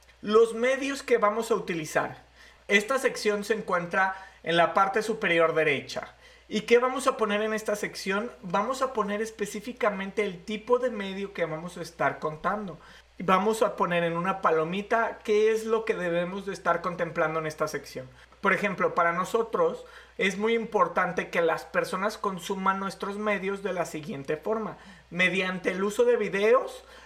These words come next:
eh, observación de imágenes y lectura de textos. Y vamos a darle palomita a cada uno de estos. Tenemos otros puntos que a nosotros no son tan relevantes.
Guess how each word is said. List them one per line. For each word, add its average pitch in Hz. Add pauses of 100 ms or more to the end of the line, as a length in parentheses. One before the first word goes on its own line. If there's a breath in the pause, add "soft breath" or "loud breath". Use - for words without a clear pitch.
(140 loud breath)
eh, -
observación 190
de 202
imágenes 233
y 214
lectura 180
de 165
textos. - (320 loud breath)
Y 196
vamos 208
a 202
darle 196
palomita 170
a 151
cada 147
uno 143
de 135
estos. - (260 loud breath)
Tenemos 233
otros 226
puntos 220
que 208
a -
nosotros 214
no 214
son 202
tan 190
relevantes. 156